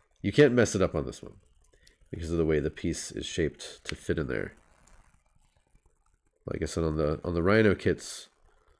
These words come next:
you could, you could mess it up. Now, do I want the lights on the inside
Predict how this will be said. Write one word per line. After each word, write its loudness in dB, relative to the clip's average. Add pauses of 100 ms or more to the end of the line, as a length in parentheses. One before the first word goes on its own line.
(260)
you -8
could, 0 (360)
you -18
could -10
mess -14
it -6
up. -10 (360)
Now, 4
do 2
I 6
want 6
the 4
lights 2 (840)
on -4
the -4
inside 4